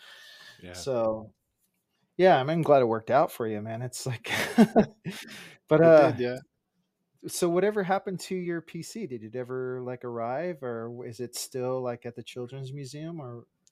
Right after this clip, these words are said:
Speaker 1: So that build, uh, had such a weird story. For anybody listening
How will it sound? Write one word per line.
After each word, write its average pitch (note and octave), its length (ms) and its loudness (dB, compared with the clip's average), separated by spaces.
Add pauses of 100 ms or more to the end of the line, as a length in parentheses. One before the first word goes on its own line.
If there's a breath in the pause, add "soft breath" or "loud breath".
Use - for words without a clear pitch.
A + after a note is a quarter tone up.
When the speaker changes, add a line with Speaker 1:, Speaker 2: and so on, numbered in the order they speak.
(180)
Speaker 1:
So - 180 -8
that D3+ 240 2
build, C#3+ 420 2 (160)
uh, G2+ 460 -4 (640)
had A2+ 220 -8
such C#3 180 -2
a B2+ 60 0
weird A#2+ 280 2
story. G#2 380 -2
For - 160 -10
anybody D#3 300 0
listening G#2+ 540 -4